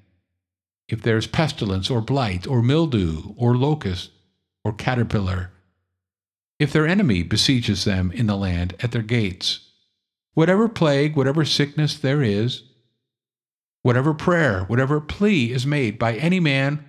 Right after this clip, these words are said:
or by all your people Israel, each knowing the affliction of his own heart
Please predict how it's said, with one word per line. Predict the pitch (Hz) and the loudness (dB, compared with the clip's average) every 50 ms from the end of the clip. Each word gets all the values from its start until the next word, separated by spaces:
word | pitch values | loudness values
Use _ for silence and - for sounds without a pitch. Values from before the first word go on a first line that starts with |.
| _ _ _ | _ _ _
or | - 147 151 165 | 0 2 2 2
by | 165 151 143 135 139 143 | 2 2 2 0 0 0
all | - 139 147 156 175 175 | 0 0 2 2 2 2
your | 165 165 | 2 0
people | 156 - 143 147 143 151 160 160 | 0 0 -2 -2 -2 -2 -2 -2
Israel, | 139 127 107 92 107 113 127 147 165 - _ _ _ _ _ _ _ _ _ _ _ - | 0 -2 -2 -2 -2 -4 -4 -4 -6 -10 _ _ _ _ _ _ _ _ _ _ _ 0
each | 170 190 196 202 - - - | 0 2 2 0 -2 -2 0
knowing | 165 147 139 147 160 165 165 | 2 4 4 4 4 2 2
the | 151 131 | 4 2
affliction | 123 117 - - 170 160 165 - 175 156 | 2 0 0 0 -2 -2 0 0 -2 0
of | 131 117 | 0 0
his | 117 110 | -2 0
own | 127 131 147 151 | 0 0 2 2
heart | 127 131 151 151 139 113 98 92 | 2 2 2 2 2 0 -2 -8